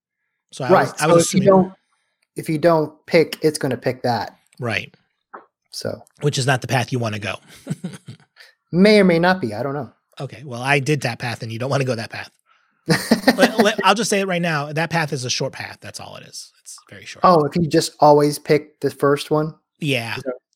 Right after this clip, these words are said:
Speaker 1: Unless they
Speaker 2: that's
Speaker 1: switch, unless they switch 'em at all, like, in the game, like, A and B switch around or something, like, for other people. But yeah.
Speaker 2: So the show is definitely meta because it's talking about a choose your own adventure game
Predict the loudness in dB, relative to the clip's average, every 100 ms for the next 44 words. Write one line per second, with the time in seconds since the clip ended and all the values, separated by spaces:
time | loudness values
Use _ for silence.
0 | -8 -2 0 2 0 -2 -6 -8 -6 -4
1 | -2 0 -2 -2 -2 0 0 0 0 0
2 | 0 -2 -4 -6 -6 -4 -4 -2 -2 -2
3 | -6 -6 -4 -4 -4 -4 -4 -6 -8 -8
4 | -6 -6 -4 -4 -2 -4 -4 -6 -4 -4
5 | -4 -2 -2 -2 -6 -6 -8 -8 -12 _
6 | _ _ _ _ -20 -20 _ _ 2 4
7 | 4 4 4 6 6 4 2 2 2 2
8 | 2 2 2 -2 -12 _ -6 -2 0 0
9 | 0 2 2 2 2 2 0 -2 -2 2
10 | 2 2 0 -2 -2 -4 -2 -4